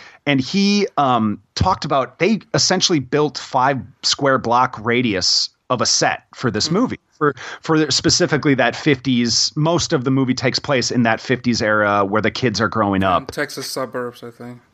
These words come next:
Speaker 1: Yeah, absolutely. And it's, um, it's incredible because the movie has, it allows them to have, like, they were just shooting constantly. And they, if they ran out of, if they were using a film camera, they, and they ran out of,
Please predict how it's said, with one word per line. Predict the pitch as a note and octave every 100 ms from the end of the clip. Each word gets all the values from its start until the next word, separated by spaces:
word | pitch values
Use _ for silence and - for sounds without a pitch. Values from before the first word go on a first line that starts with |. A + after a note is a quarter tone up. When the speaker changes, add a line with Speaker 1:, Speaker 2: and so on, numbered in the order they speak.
| _ -
Speaker 1:
Yeah, | G3 G3+ B2 A2+
absolutely. | D3 - E3+ G3+ G#2 G#2+ -
And | D3 C#3+ C#3
it's, | D#3+ C#3+ - -
um, | C#3 B2 A2+ A2
it's | -
incredible | F#3+ - F#3 F#3 B2+ A2
because | B2+ D3 C#3
the | -
movie | C3+ D3 D#3 D#3+ D#3 D#3
has, | - C3 C3 C3 -
it | D3+ -
allows | D#3 C3+ C#3 D#3+ C#3
them | D3 C3
to |
have, | - C3 B2 A2+
like, | G#2
they | - D3+
were | F#3
just | G#3+ G#3
shooting | - - F3+ C#3 A2
constantly. | - C3 - - D#2+ F2
And | F2+ A#2+
they, | B2+
if | B2+
they | C#3+
ran | C3 C3+ D3+
out | D#3+ C#3+
of, | C3+ A#2 - - - -
if | -
they | E3
were | E3
using | D#3 E3 D3 B2
a |
film | - F#3 G#3
camera, | D#3+ B2+ A2 G2+ A#2
they, | B2 C3 B2+ C3+
and | B2+
they | A#2+
ran | A2+ A#2+ B2
out | A2+ B2+
of, | B2+ G#2